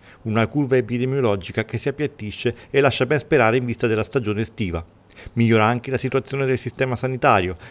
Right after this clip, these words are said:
calano le ospedalizzazioni con un dato complessivo di ricoveri pari a duemilacentoquaranta, circa centocinquanta pazienti in meno al giorno precedente. Le terapie intensive contano invece trecentoquarantaquattro pazienti.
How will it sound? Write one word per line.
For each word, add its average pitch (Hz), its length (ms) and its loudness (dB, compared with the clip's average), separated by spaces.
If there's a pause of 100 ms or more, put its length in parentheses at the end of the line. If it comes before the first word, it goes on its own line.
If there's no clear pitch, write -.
(120)
calano 127 340 4
le 113 100 2
ospedalizzazioni 123 880 -2
con 113 140 -4
un 117 100 -2
dato 127 240 2
complessivo 113 640 -2
di 110 80 -4
ricoveri 101 480 -2 (240)
pari 123 200 2
a 127 40 2
duemilacentoquaranta, 127 1160 0 (160)
circa - 320 -2
centocinquanta 127 760 -2
pazienti 117 440 -4
in 127 80 -4
meno 101 180 -4
al 123 60 -2
giorno 98 260 -4
precedente. 98 640 -2 (280)
Le 107 100 -6
terapie 110 320 0
intensive 104 560 -2
contano 117 320 -2
invece 113 320 -2
trecentoquarantaquattro 113 1120 -2
pazienti. 95 520 -2